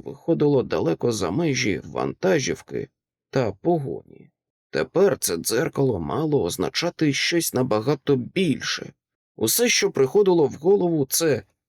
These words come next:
«подивись на себе». А який сенс? Навіщо мені це робити? Я не настільки самозакоханий, щоб насолоджуватись виглядом власного обличчя. Принаймні, я не захоплююсь своєю фізичною зовнішністю.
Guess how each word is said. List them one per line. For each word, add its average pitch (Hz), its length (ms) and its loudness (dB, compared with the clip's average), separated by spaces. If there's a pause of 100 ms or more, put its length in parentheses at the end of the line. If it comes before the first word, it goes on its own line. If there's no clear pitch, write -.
(240)
«подивись 190 640 2
на 120 120 2
себе». - 480 -4 (440)
А 104 100 0
який 110 400 2
сенс? 131 520 -2 (420)
Навіщо 135 480 0
мені 127 280 2
це - 340 0
робити? 151 720 0 (460)
Я 247 420 0
не 254 160 4
настільки 277 560 0
самозакоханий, 107 1040 0
щоб - 300 -2 (240)
насолоджуватись 139 1120 0
виглядом 139 520 2
власного 131 600 0
обличчя. - 640 -4 (500)
Принаймні, 117 640 2
я 104 200 0
не 110 140 2
захоплююсь 110 720 -2
своєю 110 720 0
фізичною - 720 -4
зовнішністю. - 840 -6